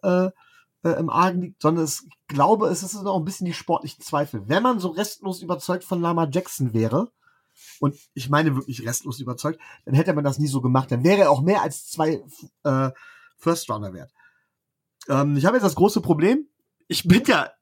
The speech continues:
wie gesagt, ein bekennender Daniel Jones-Fan gewesen. <laughs> Aaron Rodgers hingegen mochte ich nicht so sehr. Ich schwimme da also gegen den Mainstream und das tue ich auch bei, bei Lamar Jackson. Ich glaube nämlich auch, dass Lamar Jackson als Quarterback, ähm,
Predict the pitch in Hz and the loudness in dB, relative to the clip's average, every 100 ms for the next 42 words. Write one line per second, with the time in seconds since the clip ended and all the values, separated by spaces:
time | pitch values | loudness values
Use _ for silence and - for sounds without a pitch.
0 | _ - 175 220 151 143 135 196 233 226 | _ -4 2 4 4 2 2 2 4 2
1 | 165 196 196 135 175 247 - 247 247 220 | 2 2 0 0 0 0 -2 -2 -2 -2
2 | 240 233 240 247 - - - 143 - _ | -2 -2 -4 -6 -8 -6 0 0 0 _
3 | _ 170 202 165 160 214 - 208 185 185 | _ 2 2 4 2 2 2 0 -2 0
4 | 175 175 151 135 196 - 185 190 143 - | 2 2 0 -2 -4 -4 -2 0 -2 -4
5 | - 180 240 240 139 151 147 175 147 143 | -10 -4 0 2 2 0 -2 0 0 0
6 | 202 - 143 135 143 214 214 151 - 143 | -4 -6 -8 -8 -10 -10 -10 -12 -8 -6
7 | 139 - - - 139 151 156 143 190 - | -6 -10 -10 -2 0 4 2 2 -2 -4
8 | 104 98 - - - - - 139 190 190 | -8 -10 -14 -20 -18 -14 -2 2 4 4
9 | 175 170 170 170 139 151 151 139 107 147 | 4 0 -2 -4 -2 0 2 0 -2 -6
10 | 151 - 240 277 - - - - _ _ | -6 -8 -6 -8 -10 -20 -20 -20 _ _
11 | - 135 - - 127 175 220 202 208 208 | -6 -4 -6 -10 -4 -2 -2 -2 -4 -6
12 | - - 170 143 151 160 165 165 | -10 -8 -2 2 2 2 0 -2